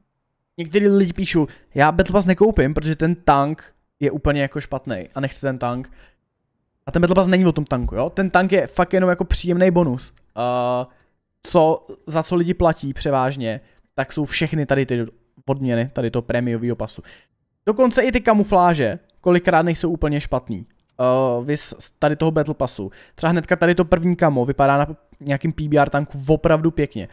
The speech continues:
Můžeme si ty kamufláže v rychlosti projet. Tohle to je teda, eh, i, eh, první kamo, tohle to je druhý kamo,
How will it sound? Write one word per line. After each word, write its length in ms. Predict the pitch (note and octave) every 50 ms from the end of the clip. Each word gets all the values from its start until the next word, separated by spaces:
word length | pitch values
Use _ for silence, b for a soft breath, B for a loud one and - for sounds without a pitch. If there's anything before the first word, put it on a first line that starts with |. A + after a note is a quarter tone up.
| b b b b b b _ _
Můžeme 140 | C#3+ D3 C#3
si 80 | C3+
ty 100 | - D3
kamufláže 420 | - D3+ D3 - D#3+ C#3+ D3+ D#3 D3
v 40 |
rychlosti 360 | D3 C#3+ - F3 D#3 - - F3
projet. 460 | - A2+ A#2 C3 D3+ F3+ F#3+ - b b b b b b
Tohle 180 | _ - C#3+ C#3
to 80 | D#3
je 60 | D3
teda, 220 | D3 D#3 C3+ G#2 - -
eh, 160 | G#2 A2+ - D2
i, 280 | F#2+ C#3 C3+ - G#2+
eh, 80 | A2 -
první 380 | - _ D3+ D#3 E3+ F#3+ G3+
kamo, 360 | G3 G#3 G3+ G3+ G3 G3 G3 F#3+
tohle 300 | - - D3 D3 D3+ D3
to 60 | D3+
je 80 | B2
druhý 300 | A#2 A#2 - C3 D#3+ E3+
kamo, 480 | E3 - F3 F3 F3+ F3+ F3+ F3+ F#3+